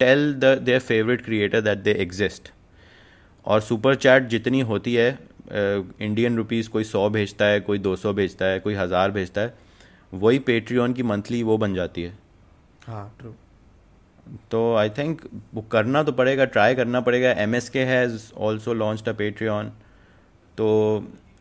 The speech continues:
Speaker 1: I'll have to give it a try। अगर नहीं होता तो फिर, अ, खैर वो तो, उसके अलावा भी I have a few plans। I want to, uh, launch digital products like, uh, Lightroom presets और लट्स।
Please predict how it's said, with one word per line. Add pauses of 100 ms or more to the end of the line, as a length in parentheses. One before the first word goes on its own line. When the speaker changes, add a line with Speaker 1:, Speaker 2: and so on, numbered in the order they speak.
(380)
Speaker 1:
I'll
have
to (340)
give
it
a
try। (160)
अगर
नहीं
होता
तो
फिर,
अ, (380)
खैर
वो
तो, (680)
उसके
अलावा
भी
I
have
a
few
plans।
I
want
to,
uh,
launch
digital
products (640)
like,
uh, (260)
Lightroom
presets (540)
और
लट्स।